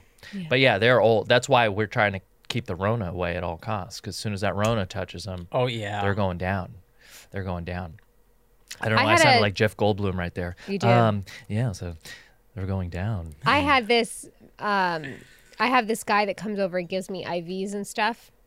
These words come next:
Speaker 1: when I, like, I'm feeling kinda down.
Speaker 3: L A.
Speaker 2: See if
Speaker 3: Sorry.
Speaker 2: they got
Speaker 1: Well,
Speaker 2: that in Texas.
Speaker 1: you know.
Speaker 3: Yeah.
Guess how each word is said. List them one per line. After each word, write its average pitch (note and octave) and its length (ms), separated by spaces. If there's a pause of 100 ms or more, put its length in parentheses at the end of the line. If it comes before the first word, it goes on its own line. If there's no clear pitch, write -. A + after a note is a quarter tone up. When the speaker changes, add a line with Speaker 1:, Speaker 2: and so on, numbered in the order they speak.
(200)
Speaker 1:
when G3+ 180
I, F#3+ 80
like, F#3+ 180
I'm F#3 220
feeling F3+ 300
kinda E3 180
down. E3+ 500
Speaker 3:
L C#3 220
A. A2 160 (1700)
Speaker 2:
See - 160
if C3 60
Speaker 3:
Sorry. A2+ 120
Speaker 2:
they - 60
got - 20
Speaker 1:
Well, G#2 140
Speaker 2:
that G#2 200
in F#2 60
Texas. A#2 380
Speaker 1:
you F4 80
know. F#3+ 280
Speaker 3:
Yeah. C#3 260